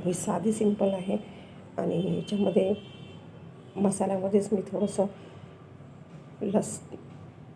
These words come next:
मिरे, जिरं आणि जो मसाला, खडा मसाला मिळतो तो घातलेला आहे. तर कधीकधी आपण मसाल्याच्या भाज्या करतो, तर मी हा मसाला तयार करून ठेवते, तर, अ, झटपट होतो,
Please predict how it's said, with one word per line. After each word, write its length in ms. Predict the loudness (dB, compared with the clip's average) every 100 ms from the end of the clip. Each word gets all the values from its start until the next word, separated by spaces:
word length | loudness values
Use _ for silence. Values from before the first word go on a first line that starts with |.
| 2
मिरे, 400 | 8 10 10 6 2 -4 4
जिरं 240 | 4 4 2 -4
आणि 100 | 0
जो 80 | 4
मसाला, 400 | 6 6 4 2 6
खडा 160 | 6 8
मसाला 360 | 6 4 2
मिळतो 320 | 4 2 0 -4 -4 -12 -14 8
तो 80 | 8
घातलेला 460 | 8 4 4 4
आहे. 240 | 4 4 2 0 -12 -14 -10 -10 -6 -6
तर 40 | 4
कधीकधी 400 | 6 6 8 8
आपण 200 | 10 8
मसाल्याच्या 500 | 8 6 4 6 4
भाज्या 280 | 2 0
करतो, 300 | -2 -4 -2 0
तर 60 | 2
मी 100 | 4
हा 160 | 4
मसाला 380 | 4 4 6 4 4
तयार 180 | 2 2
करून 260 | 2 2
ठेवते, 340 | 2 0 0 -2 -2 -10 -12 -12 -12 -12 -2 2
तर, 140 | 4
अ, 380 | 6 4 2 0 -6 -12 -12 -10 -2
झटपट 380 | 10 10 10 6 8
होतो, 360 | 6 6 0